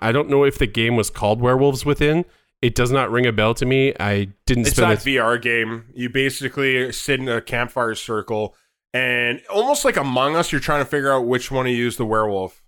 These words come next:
Speaker 1: Oh. Werewolves Within, it, it actually looked kinda g-, good. It, like, it didn't look too bad. Like, it had, uh, some comedic actors. It looks like it's gonna be more of a, like, a comedy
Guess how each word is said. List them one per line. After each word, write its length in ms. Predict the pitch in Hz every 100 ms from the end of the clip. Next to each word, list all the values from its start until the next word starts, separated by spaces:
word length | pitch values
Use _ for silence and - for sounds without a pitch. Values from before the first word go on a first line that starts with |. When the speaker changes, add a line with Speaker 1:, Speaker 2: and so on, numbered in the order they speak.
| _
Speaker 1:
Oh. 800 | 110 113 131 135 131 123 110 92 - _ _ _ _
Werewolves 380 | 196 190 180 -
Within, 320 | 175 160 170 -
it, 280 | 151 151 _
it 180 | 143 - -
actually 400 | 151 190 240 190
looked 240 | 185 -
kinda 280 | 196 165 147
g-, 380 | 123 - _ 120
good. 480 | 107 135 165 220 359 - _ _
It, 180 | 160 156
like, 160 | 160 151
it 80 |
didn't 180 | 147 196
look 160 | 190 -
too 180 | - 180
bad. 380 | 131 127 151 262
Like, 160 | 147
it 140 | 139 135
had, 280 | 165 156 147
uh, 300 | 139 127 117
some 260 | - 135
comedic 480 | - 131 127 131 123
actors. 600 | 104 113 - 151 147 143 - _ _
It 60 |
looks 180 | 123 135
like 140 | 139 131
it's 120 | 123
gonna 100 | 135
be 120 | 120
more 260 | 117 113 113
of 80 | 107
a, 180 | 104
like, 220 | 101 101 - _ _ _ _
a 100 | - 92 _ -
comedy 1200 | - 104 104 107 107 110 104 104 104 104 104